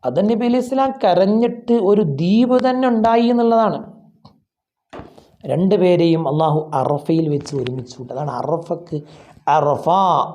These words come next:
തിരിച്ചറിഞ്ഞു എന്നുള്ള പേ-, അർത്ഥം ലഭിക്കാനുള്ള കാരണം എന്ന്, ആ, പണ്ഡിതന്മാരൊക്കെ രേഖപ്പെടുത്തിയിട്ടുണ്ട്. അപ്പൊ അള്ളാഹു കേൾക്കും പ്രിയരെ, അള്ളാഹു നമ്മളോട് അടുക്കും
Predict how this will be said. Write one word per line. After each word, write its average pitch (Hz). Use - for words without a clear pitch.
തിരിച്ചറിഞ്ഞു 170
എന്നുള്ള 151
പേ-, 139
അർത്ഥം 170
ലഭിക്കാനുള്ള 151
കാരണം 151
എന്ന്, 147
ആ, 139
പണ്ഡിതന്മാരൊക്കെ 147
രേഖപ്പെടുത്തിയിട്ടുണ്ട്. 123
അപ്പൊ -
അള്ളാഹു 240
കേൾക്കും 180
പ്രിയരെ, 117
അള്ളാഹു 202
നമ്മളോട് 202
അടുക്കും 190